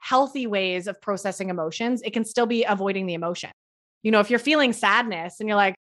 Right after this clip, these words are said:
you know, "I'm gonna go listen to a podcast and go for a walk and make this sadness go away," you're still perpetuating that same pattern of, "This emotion is not good,"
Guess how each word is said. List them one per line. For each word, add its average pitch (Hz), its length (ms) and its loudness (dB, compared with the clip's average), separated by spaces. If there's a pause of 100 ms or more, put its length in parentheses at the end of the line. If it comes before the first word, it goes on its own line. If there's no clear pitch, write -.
(300)
you 233 80 -2
know, 220 80 4
"I'm 220 180 4
gonna 254 140 2
go 226 120 0
listen 214 300 -4
to 208 100 -6
a 190 60 -6
podcast 202 580 2
and 190 80 -6
go 190 80 0
for 180 160 -6
a 170 60 -4
walk 185 400 6 (180)
and 226 180 2
make 220 220 2
this 220 200 -2
sadness 196 440 0
go 180 140 -4
away," 170 520 0
you're 214 80 -6
still 247 200 -2
perpetuating 202 640 -4
that 170 180 -4
same 175 420 -6
pattern 175 420 -4
of, 170 440 -2
"This 196 240 -6
emotion 175 380 -6
is 165 120 -12
not 156 220 -6
good," 139 260 -8